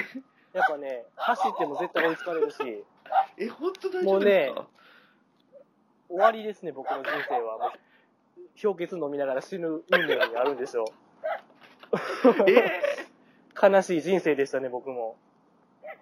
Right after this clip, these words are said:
Speaker 2: いや。
Speaker 1: いや、今、まあ、早歩きで逃げてはいますよ。距離を取ってますけども。
Speaker 2: 本当ですか？
Speaker 1: はい。続行しましょう。続行、はい。
Speaker 2: いや、てか、そろそろ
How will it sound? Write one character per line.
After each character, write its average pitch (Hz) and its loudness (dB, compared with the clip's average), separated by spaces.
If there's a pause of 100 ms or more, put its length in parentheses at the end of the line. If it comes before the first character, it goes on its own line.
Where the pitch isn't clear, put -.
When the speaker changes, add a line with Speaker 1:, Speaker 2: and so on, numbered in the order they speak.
(800)
Speaker 2:
い - -12
や。 - -8 (1080)
Speaker 1:
い - -4
や、 190 0 (140)
今、 247 4
ま 247 8
あ、 - 2 (160)
早 269 2
歩 330 -4
き 202 -12
で 156 -6
逃 160 -12
げ 220 -6
て 285 -6
は 226 -2
い 170 -6
ま 175 -10
す 180 -16
よ。 127 -10
距 254 -8
離 240 -4
を 151 -6
取 147 -8
っ - -20
て 175 -14
ま 208 -8
す - -20
け 247 -6
ど 151 -6
も。 110 -20
Speaker 2:
本 131 -16
当 - -20
で 165 -10
す - -12
か？ 165 -4
Speaker 1:
は 151 0
い。 - -6 (160)
続 220 0
行 226 2
し 247 -6
ま 208 4
し - -4
ょ 135 0
う。 - -12 (180)
続 165 -6
行、 160 4
は 160 4
い。 - -6 (640)
Speaker 2:
い - -8
や、 131 -4
て - -12
か、 127 -2
そ - -12
ろ 127 -6
そ 120 -12
ろ 98 -8